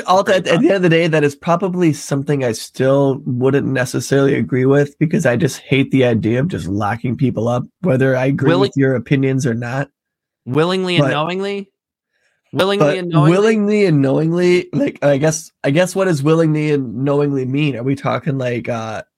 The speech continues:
Speaker 1: ExxonMobil, who were doing pseudoscience to show and,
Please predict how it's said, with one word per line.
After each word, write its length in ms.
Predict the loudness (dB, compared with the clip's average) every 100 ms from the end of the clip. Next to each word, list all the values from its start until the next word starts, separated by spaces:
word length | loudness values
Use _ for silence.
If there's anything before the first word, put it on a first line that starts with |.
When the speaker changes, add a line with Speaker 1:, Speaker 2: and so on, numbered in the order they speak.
| _
Speaker 1:
ExxonMobil, 1080 | -6 -2 -2 0 2 4 4 4 4 0 0
who 560 | 2 4 4 2 0 -8 _ _ _ _ _ _ _ -2
were 140 | 0
doing 240 | 4 2
pseudoscience 840 | 2 0 2 2 2 -2 0 -2 -4
to 80 |
show 360 | -6 -4 -4 -4 -2
and, 300 | -2 0